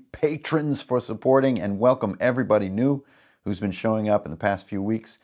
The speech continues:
Great to have you in the Shield Wall. We're almost four hundred strong now, which is crazy to even think about. I think when I set up that five hundred, uh, patron goal, I was just like, "I'm just gonna put this here. This will never happen."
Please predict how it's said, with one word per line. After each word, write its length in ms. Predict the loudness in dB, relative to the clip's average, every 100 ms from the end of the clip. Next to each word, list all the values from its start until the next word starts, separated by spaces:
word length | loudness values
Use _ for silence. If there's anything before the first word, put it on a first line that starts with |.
| _ _ _ 2
Great 240 | 2 2
to 80 | -2
have 240 | -2 -2
you 160 | -2 0
in 80 | -2
the 60 |
Shield 440 | -4 -2 2 2 4
Wall. 380 | 4 6 6
We're 100 | 6
almost 300 | 2 0 -2
four 240 | 0 2 2
hundred 280 | -2 -6 -8
strong 380 | -4 -2 0
now, 220 | -2 -2 -4
which 120 | -10
is 120 | -10
crazy 340 | -4 -4 -4
to 60 | -8
even 180 | -10 -8
think 180 | -8 -4
about. 300 | -4 -4 -8 _ _ _ 2
I 60 |
think 160 | 2 4
when 100 | 2
I 60 |
set 240 | 2 4 4
up 140 | 4
that 200 | 2 0
five 300 | 0 2 2
hundred, 420 | 0 0 0 0 -4 _ _ _ _ _ _
uh, 160 | -2 -2
patron 580 | -2 -4 -2 -2 -4 2
goal, 320 | 4 4 6
I 140 | 4
was 120 | 2 -4
just 220 | -6 -4
like, 180 | -4 -4
"I'm 140 | -6
just 160 | -6 -10
gonna 160 | -10
put 220 | -8 -8
this 180 | -8 -10
here. 240 | -8 -6 -6
This 180 | -10
will 100 | -12
never 180 | -14 -12
happen." 340 | -12 -6 -4